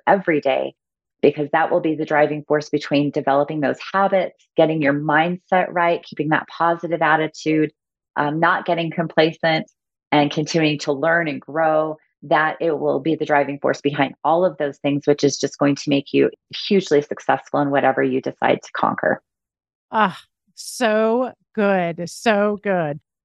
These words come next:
Speaker 2: What do you use, if you don't mind me asking, as your reminder, just to give our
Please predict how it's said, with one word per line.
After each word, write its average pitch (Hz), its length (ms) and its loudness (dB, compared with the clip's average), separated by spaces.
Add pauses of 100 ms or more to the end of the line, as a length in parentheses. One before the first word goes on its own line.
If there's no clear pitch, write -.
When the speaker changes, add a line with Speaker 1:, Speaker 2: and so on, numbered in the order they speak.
(120)
Speaker 2:
What 302 180 -2
do 330 100 -2
you 320 80 2
use, 269 400 0
if 240 100 -10
you 254 60 -2
don't 220 160 0
mind 214 200 2
me 202 120 0
asking, 202 480 0
as 190 140 0
your 220 120 2
reminder, 160 540 -2
just 180 320 -4
to 202 60 -4
give 175 200 -4
our 175 360 0